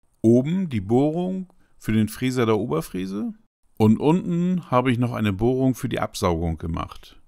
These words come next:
Die ist aber nicht unbedingt notwendig, ihr könnt auch von oben absaugen.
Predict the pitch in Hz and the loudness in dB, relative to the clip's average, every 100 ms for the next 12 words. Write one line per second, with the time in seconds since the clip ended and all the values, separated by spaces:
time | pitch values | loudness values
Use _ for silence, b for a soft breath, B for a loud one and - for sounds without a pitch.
0 | b b b 139 156 147 - 131 120 117 | b b b -2 0 0 -2 -2 0 0
1 | 120 120 110 110 107 127 - 135 131 135 | 0 -2 -2 -2 -2 -4 -4 -6 -4 -4
2 | 135 - - 120 113 120 - 110 - 117 | -8 -14 -4 -4 0 -2 -2 -6 -2 -4
3 | - 110 90 87 - 90 80 80 | 0 -2 -2 -6 -10 -10 -10 -12